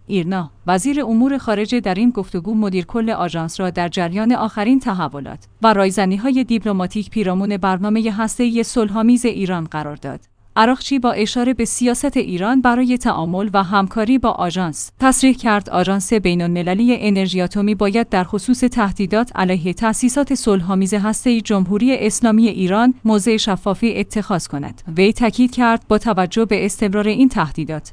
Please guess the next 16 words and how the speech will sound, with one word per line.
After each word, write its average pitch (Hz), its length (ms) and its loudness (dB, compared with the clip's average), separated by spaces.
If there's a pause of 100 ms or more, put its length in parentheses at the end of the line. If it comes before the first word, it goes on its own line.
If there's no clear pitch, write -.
جمهوری 254 520 4
اسلامی 240 560 2
ایران 190 480 -2
هر 240 160 0
تدبیر 240 440 -2
لازمی 214 460 0
را 240 140 0
برای 220 360 -2
صیانت 220 480 0
از 220 200 -2
برنامهٔ 202 520 -2
هسته‌ای 220 440 -4
خود - 300 -8
اتخاذ 196 500 -6
خواهد 147 340 -12
کرد. - 300 -16